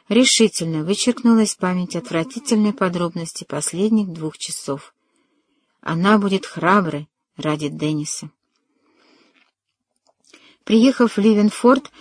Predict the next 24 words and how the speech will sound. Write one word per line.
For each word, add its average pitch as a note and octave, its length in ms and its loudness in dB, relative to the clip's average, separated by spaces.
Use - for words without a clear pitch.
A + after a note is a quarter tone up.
она A#3 220 4
поспешила G3+ 500 0
отнести F3+ 340 -4
письмо G3 440 -2
Агнес E3+ 480 -6
Мойер, D3+ 260 -4
и F#3+ 100 -4
к - 80 -4
её F3 240 2
облегчению A#3 540 4
оказалось, G#3+ 360 2
что - 280 -2
Агнес G#3 420 2
ушла F3 300 -4
наверх E3 500 -4
ужинать. D3+ 520 -8
Она A#3+ 240 6
оставила G3+ 420 2
для F3 140 -4
неё D#3+ 220 -2
письмо - 360 -6
Мэтта G#3 400 0
в - 120 -16
кондитерской, E3+ 840 0